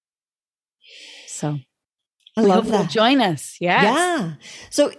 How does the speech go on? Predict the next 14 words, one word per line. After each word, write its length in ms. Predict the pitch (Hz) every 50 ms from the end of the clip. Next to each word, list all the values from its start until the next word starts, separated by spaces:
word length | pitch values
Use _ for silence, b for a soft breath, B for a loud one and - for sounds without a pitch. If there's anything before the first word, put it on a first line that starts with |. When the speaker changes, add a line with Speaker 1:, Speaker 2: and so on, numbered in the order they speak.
| -
Speaker 2:
here's, 400 | - 208 226 302 330 339 311 285 - -
if 220 | 214 254 254 262
you 120 | 269 277 277
have 260 | 262 285 285 254 -
not 340 | 254 254 262 311 349 - -
yet 240 | 233 240 233 214 -
subscribed 1120 | - - 233 202 190 - - - - - 190 175 175 180 185 190 185 202 208 - - -
to 500 | - - - 214 196 190 196 196 190 - -
our 300 | 180 175 175 175 170 170
podcast 760 | - - - 180 165 160 - - 185 165 170 - - - -
newsletter, 840 | 170 170 165 165 160 151 - 160 156 156 160 185 202 226 262 - - -
um, 400 | 175 170 165 165 170 170 160 156
do 180 | - 214 247
so. 380 | 233 240 - 233 240 269 -